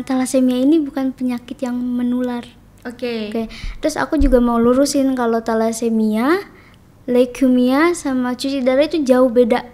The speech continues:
Speaker 1: Apalagi sama leukemia. Eh, ini bukan, karena dia genetika.
Speaker 2: Eh, nah, penyebab lainnya ada nggak selain genetik?
Speaker 1: Nggak.
Speaker 2: Nggak ada. Jadi literally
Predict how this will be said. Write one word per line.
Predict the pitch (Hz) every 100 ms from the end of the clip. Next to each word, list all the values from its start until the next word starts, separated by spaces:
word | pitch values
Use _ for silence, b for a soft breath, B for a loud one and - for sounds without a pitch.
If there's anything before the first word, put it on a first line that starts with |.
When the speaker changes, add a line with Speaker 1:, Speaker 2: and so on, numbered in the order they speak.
| -
Speaker 1:
Apalagi | 254 254 285 311
sama | 302 240
leukemia. | 233 233 240 240 233 233 B -
Eh, | 240 226
ini | 262 311
bukan, | 277 - 226 226 226
karena | 233 233 277
dia | 285 302
genetika. | 226 233 226 233 262 - 214 202 - - -
Speaker 2:
Eh, | 220 220 262 254
nah, | 294 262 220 -
penyebab | 294 302 247 302
lainnya | 302 285 294 285 349
ada | 294 302
nggak | 294 240
selain | - 247 240 247
genetik? | 226 220 220 - - - - - - - - - - - - -
Speaker 1:
Nggak. | 262 240 233 - -
Speaker 2:
Nggak | 240 247
ada. | 220 -
Jadi | 247 311
literally | 311 277 254 254